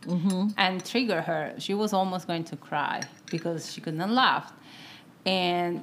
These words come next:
Speaker 2: and she, uh, she was convinced she couldn't, just could not do it. Um, and actually,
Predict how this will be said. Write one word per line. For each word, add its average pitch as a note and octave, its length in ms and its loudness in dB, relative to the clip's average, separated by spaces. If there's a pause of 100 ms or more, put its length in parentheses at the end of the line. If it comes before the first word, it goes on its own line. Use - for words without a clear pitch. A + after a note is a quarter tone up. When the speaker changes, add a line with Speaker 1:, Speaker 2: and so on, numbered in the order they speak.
(120)
Speaker 2:
and F3+ 260 0
she, F3 300 -2
uh, - 280 -2
she - 240 -4
was E3+ 180 -4
convinced F3+ 720 -4
she F3 100 -4
couldn't, E3+ 360 -4
just - 340 -6 (280)
could F#3 120 -2
not E3 300 -4
do G3+ 100 0
it. D#3+ 300 -2 (800)
Um, E3+ 420 2 (380)
and F#3+ 180 2
actually, F#3+ 720 2